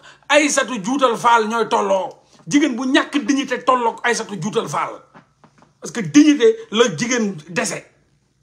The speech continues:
Ji-, jigéen bu ñàkkee dignité moo malaayam moo xar. Xar dañ koy juutal.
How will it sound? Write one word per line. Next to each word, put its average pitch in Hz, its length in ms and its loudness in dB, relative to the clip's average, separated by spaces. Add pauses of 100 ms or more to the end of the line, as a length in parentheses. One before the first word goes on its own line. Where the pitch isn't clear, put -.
Ji-, 254 280 -6
jigéen 285 260 2
bu 247 100 -4
ñàkkee 269 320 0
dignité 233 320 -2
moo 247 240 0
malaayam 226 560 0
moo 254 260 2
xar. 262 340 0 (480)
Xar 240 260 0
dañ 247 180 -2
koy 247 200 2
juutal. 220 480 2